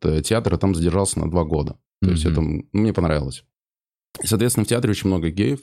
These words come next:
Speaker 1: и были разные сценки, где, э, я, ну, грубо говоря, там, эм, ты как-то взаимодействуешь больше именно. И я как-то начал общаться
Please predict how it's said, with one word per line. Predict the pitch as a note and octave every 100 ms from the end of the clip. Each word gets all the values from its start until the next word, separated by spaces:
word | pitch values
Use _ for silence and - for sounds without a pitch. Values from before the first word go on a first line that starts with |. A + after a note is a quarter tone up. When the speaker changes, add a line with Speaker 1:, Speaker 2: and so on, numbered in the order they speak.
| _ _ _ _ _ -
Speaker 1:
и |
были | F2 F2+
разные | F#2+ F#2 F2
сценки, | D#2+ - A2+ A2+ A2 G2
где, | F#2 D#2+ F2+ E2+ D#2 D2+ _ _ _ _
э, | - F2 E2
я, | E2 F2+ F2+ E2+ D2+ - - _ _ -
ну, | B2
грубо | F#2+ F#2
говоря, | F2 F2
там, | E2 D#2+ C#2+ - D2
эм, | D#2 D2+ C#2 - - - - _ _ _ _ _ _
ты | A2+
как-то | G2+ G2+
взаимодействуешь | G2 F#2+ G2 G2 G2+ - E2
больше | E2+ G2 - F2
именно. | G#2 G2+ F#2
И | D#2
я | F2+ G#2
как-то | - F#2+ -
начал | F#2+ F#2+ F#2
общаться | E2 D3 D3 F#2